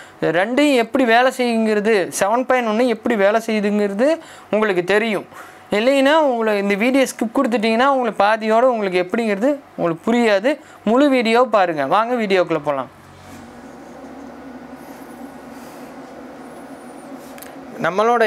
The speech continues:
ஆம்பிளிஃபையரில், அதாவது Astra board போட்டுள்ள ஆம்பிளிஃபையரை நம்ம ஆன் பண்ணியாச்சுங்க.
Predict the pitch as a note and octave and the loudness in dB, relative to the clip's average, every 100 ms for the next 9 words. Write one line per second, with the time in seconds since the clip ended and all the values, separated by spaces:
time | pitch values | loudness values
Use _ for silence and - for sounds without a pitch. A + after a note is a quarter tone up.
0 | F#3+ A3 B3+ B3+ G#3 F3+ F3 G#3 B3+ - | 2 2 2 2 2 2 4 4 2 -2
1 | - - D#3 F3 G3 B3 E3 - A#3 G3+ | -10 -4 0 2 4 4 2 0 -2 2
2 | F#3+ F#3 F3 - - - F3 F3+ E3+ G#3 | 2 2 -2 -8 -6 0 2 2 2 4
3 | G3 F3 G#3 G3+ E3+ E3+ G#3+ F#3+ D3+ E3+ | 4 2 0 2 2 2 0 2 2 0
4 | F#3 D#3+ D#3 D3 C#3+ D#3 G#3 | 0 0 0 0 -2 0 -2